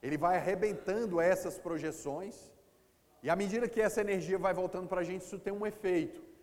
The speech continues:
porque aqueles que estavam prontos pra receber tanto a divindade quanto a parte negativa da sombra, evoluíram,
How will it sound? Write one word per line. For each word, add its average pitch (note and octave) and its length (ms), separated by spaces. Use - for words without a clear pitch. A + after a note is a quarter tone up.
porque D3+ 220
aqueles G#3 360
que - 60
estavam F#3+ 360
prontos E3+ 260
pra E3 120
receber D#3+ 420
tanto A#3 320
a A3 60
divindade D#3 600
quanto E3+ 240
a D3 60
parte F3 320
negativa F#3+ 560
da C#3+ 140
sombra, F#3 540
evoluíram, F3 680